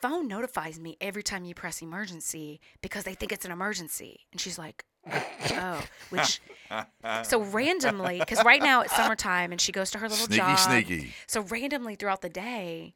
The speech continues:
Speaker 1: when I see that the phone has locked 'cause she's used up all two hours of her screen time, I'll text her and be like, "Stop pressing the emergency button," which I don't know if she is or not.
Speaker 2: <laughs> You're dirty, dude.
Speaker 1: And so she will literally say, "Yes, ma'am,"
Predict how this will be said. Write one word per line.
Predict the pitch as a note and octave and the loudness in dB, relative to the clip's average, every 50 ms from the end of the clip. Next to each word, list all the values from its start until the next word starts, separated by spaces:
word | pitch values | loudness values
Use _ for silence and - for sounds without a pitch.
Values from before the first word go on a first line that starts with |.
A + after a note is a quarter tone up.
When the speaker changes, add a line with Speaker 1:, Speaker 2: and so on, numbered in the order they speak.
| _ - | _ -6
Speaker 1:
when | - F#3 | -4 -4
I | E3+ E3+ | -4 -4
see | - - - A3 | -4 -4 -6 -2
that | G3+ G3+ - | -2 -4 -4
the | F#3 | -4
phone | - - - F#3 F#3+ G3 | -6 -6 -6 -4 -4 -4
has | - A#3 A3 | -6 -6 -4
locked | A#3+ A#3+ B3 B3+ - - - | -2 -2 -2 -2 -4 -8 -8
'cause | - - | -6 -4
she's | - F#3 - - | -4 -4 -6 -8
used | F#3+ F#3+ F3+ - | -8 -8 -8 -6
up | G3 F#3 - | -6 -6 -4
all | - F3 F3+ | -4 -4 -4
two | - - G3 F#3 | -6 -6 -4 -4
hours | F3+ F3+ F#3 F#3 F3+ - | -4 -4 -4 -6 -8 -8
of | F3 | -8
her | F3 F3 E3+ E3 E3 E3 - _ _ _ _ - | -8 -8 -10 -10 -12 -14 -18 _ _ _ _ -10
screen | - - - G#3 A#3 | -8 -8 -6 -6 -4
time, | B3+ C#4+ D4 C#4+ C#4 - - - - - | -4 -4 -4 -6 -8 -14 -20 -18 -12 -10
I'll | F3 E3+ | -10 -8
text | - - B3 A#3+ - - | -4 -2 -2 -2 -2 -4
her | - | -8
and | G3 F#3 | -8 -6
be | F#3 F#3 | -6 -6
like, | F3 E3+ - _ _ _ - | -6 -6 -6 _ _ _ -12
"Stop | - - - - - - G#3+ G3+ G3+ G#3+ - _ - | -8 -4 -4 -2 0 4 4 4 4 2 -2 _ -10
pressing | - - G3 E3+ - F3+ F3+ F3 | -4 -4 -2 -2 -2 -4 -6 -8
the | E3+ E3+ | -8 -6
emergency | E3+ E3 E3 E3 D#3+ D3+ - - E3+ | -6 -6 -6 -8 -8 -8 -10 -10 -10
button," | E3 E3 - - - _ _ _ | -10 -12 -12 -14 -16 _ _ _
which | - F3+ - - - - _ _ _ _ _ _ _ - | -14 -10 -4 -4 -4 -4 _ _ _ _ _ _ _ 0
I | - - - | 0 0 0
don't | - A#3 - - | -4 -8 -10 -10
know | E3 D#3 D3+ | -8 -8 -8
if | D3+ | -6
she | - - - - | -6 -6 -6 -8
is | - - - | -10 -14 -14
or | - - | -16 -14
not. | - - - - - _ - | -14 -14 -14 -14 -18 _ 0
Speaker 2:
<laughs> | F3+ F3 D3 C3+ - - - - - - - - - | 2 2 2 0 -4 -12 -16 -14 -14 -14 -10 0 6
You're | C4 D4+ - B2 C#3 C4+ C4+ | 8 8 8 10 8 8 8
dirty, | - F2+ F#2 G2 G2 - - D#2 D2 | 8 8 8 8 8 8 6 2 2
dude. | - - - | 4 6 6
Speaker 1:
And | - - D3+ | 6 6 6
so | - F3 | 4 2
she | F3+ - - - C4 | 4 4 4 4 4
will | C4 B3 A#3+ | 4 2 2
literally | A3 G#3+ G#3+ G#3 G#3 G#3 G3 G3 F3+ E3+ | 2 2 0 0 0 -2 -4 -6 -6 -6
say, | - - - - - - G3+ F3+ F3+ - | -6 -4 -2 -2 0 0 0 0 -2 -2
"Yes, | F3+ F#3 E3+ - | -6 -4 -4 -4
ma'am," | F3+ E3+ E3+ F3 F3+ G3 | -6 -4 -6 -6 -6 -6